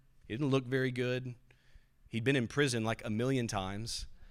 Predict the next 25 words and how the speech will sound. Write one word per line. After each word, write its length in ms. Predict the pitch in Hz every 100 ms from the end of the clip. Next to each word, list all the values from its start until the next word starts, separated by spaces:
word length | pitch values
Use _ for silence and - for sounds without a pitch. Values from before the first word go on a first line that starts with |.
| - - - -
He'd 140 | 131 123
gotten, 280 | 135 127 127
he'd 280 | 139 127
received 540 | 113 110 - 151 143 -
suffering 760 | - - 160 - 165 156 151 151 - -
and 240 | 113 101
pain. 520 | - 156 156 156 156 - -
And 120 | 135
here 200 | 127 214
come 200 | - 185
all 280 | 135 151 180
these 180 | 165 127
other 200 | 151 180
guys 320 | 139 120 117
that 100 | 120
are 40 | 110
strolling 340 | - 139 131
through 140 | 127
Corinth 420 | 110 151 170 120 -
preaching 340 | 165 - 135
this 160 | 117 -
gospel, 540 | 131 175 - 120 104 - -
and 120 | 120
they're 120 | 202
impressive. 680 | 127 - 175 - 57 -